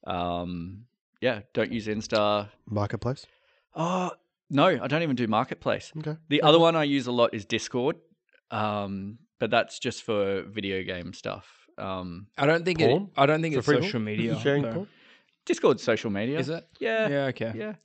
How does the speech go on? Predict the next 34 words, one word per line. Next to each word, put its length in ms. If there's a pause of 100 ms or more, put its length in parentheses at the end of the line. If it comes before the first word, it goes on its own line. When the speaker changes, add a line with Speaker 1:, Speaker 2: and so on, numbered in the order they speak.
(120)
Speaker 2:
I've 120
not 120
been 140
on 120
there, 180
but 360
I've 160
seen 200
people 220
sharing 400
links 280
on 180
Reddit 360
to 80
Discord 440
stuff. 420 (580)
Speaker 3:
Yeah. 320 (300)
Speaker 1:
I 120
mean, 100
Speaker 3:
So 60
Speaker 1:
look 180
Speaker 3:
I'm 160
on 140
Discord 560
'cause 440 (140)
Ari 240
Shafir, 480
a 60
good 160
comedian, 420
has 480
a 80
Discord 440
channel 440